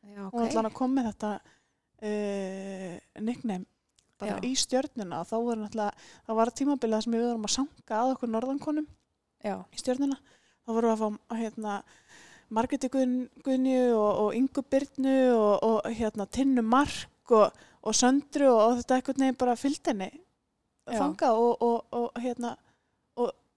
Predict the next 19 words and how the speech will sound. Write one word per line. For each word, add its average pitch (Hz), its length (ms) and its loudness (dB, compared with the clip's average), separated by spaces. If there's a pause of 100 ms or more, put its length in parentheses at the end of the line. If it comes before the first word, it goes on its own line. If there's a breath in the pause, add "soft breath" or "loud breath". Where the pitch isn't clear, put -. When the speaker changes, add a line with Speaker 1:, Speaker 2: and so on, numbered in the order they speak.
(180)
Speaker 2:
bara 247 120 -8
passaði 277 400 0
henni 254 200 -2
svona 247 260 -4
ótrúlega 247 480 -6 (180)
vel 254 220 -10
að 190 140 -10
það 226 140 -6
hefur 247 200 -6
einhvern 262 220 0
veginn 240 180 -4
fylgt - 300 -6
henni 247 160 4
síðan. 226 440 0 (600)
Speaker 1:
<laughs> - 580 -14
Þetta 262 180 -8
er 269 120 0
mjög 269 120 0
gott. - 360 -6